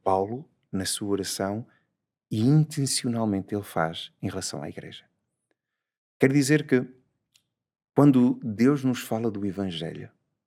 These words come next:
ele nos mostra o seu plano de salvação feito desde a eternidade, antes do tempo. Paulo, na verdade, vem-nos aqui trazer um contexto muito especial e mostrar-nos que no plano de Deus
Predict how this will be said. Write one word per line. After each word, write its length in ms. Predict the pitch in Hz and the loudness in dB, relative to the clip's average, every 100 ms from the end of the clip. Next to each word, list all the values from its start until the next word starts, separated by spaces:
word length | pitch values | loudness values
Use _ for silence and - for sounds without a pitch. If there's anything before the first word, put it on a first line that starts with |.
| _ _ _ | _ _ _
ele 120 | 107 | 0
nos 120 | 113 107 | 0 2
mostra 360 | 113 110 - | 0 -2 -2
o 60 | 104 | -4
seu 300 | - 127 131 | -2 -4 -6
plano 460 | - 117 117 117 | 2 4 4 2
de 80 | 107 | -2
salvação 720 | 104 - 98 98 - 98 104 107 - _ _ _ | -4 -4 -4 -6 -4 -2 -2 -4 -14 _ _ _
feito 760 | - - 120 135 143 - 156 160 _ _ - | -12 0 4 4 4 -4 -8 -8 _ _ -14
desde 340 | 104 120 117 120 | -2 -2 0 -4
a 20 | |
eternidade, 760 | 107 - 110 107 - - - _ _ | -4 -8 -2 0 0 -4 -8 _ _
antes 300 | 113 113 113 | -4 -4 -4
do 140 | 104 110 | -8 -8
tempo. 420 | 92 87 - _ _ _ _ _ _ _ _ _ _ - | -6 -8 -12 _ _ _ _ _ _ _ _ _ _ 2
Paulo, 160 | 131 139 | 4 4
na 100 | 127 | 4
verdade, 380 | 117 107 101 | 2 2 0
vem-nos 400 | 95 110 110 104 | 0 0 2 0
aqui 240 | 107 - 104 | -2 -2 -6
trazer 640 | - 107 107 92 104 117 135 - _ - | -2 0 0 0 -2 -4 -6 -14 _ 2
um 160 | 120 | 4
contexto 640 | 131 120 120 120 120 - 107 | 4 2 0 0 -4 -4 -2
muito 460 | 110 107 113 107 | 0 0 -2 -4
especial 640 | - - - 92 90 - _ _ _ - | -10 -10 -8 -6 -6 -8 _ _ _ 2
e 80 | 113 | 2
mostrar-nos 500 | 110 - 110 120 - | 4 0 -2 -2 -2
que 220 | 113 110 - _ | -4 -6 -8 _
no 100 | 120 | 4
plano 640 | 120 - 110 131 165 170 | 4 2 -2 -2 -2 -2
de 160 | 156 127 | -4 -8
Deus 540 | 107 107 98 82 - | -4 0 0 -2 -12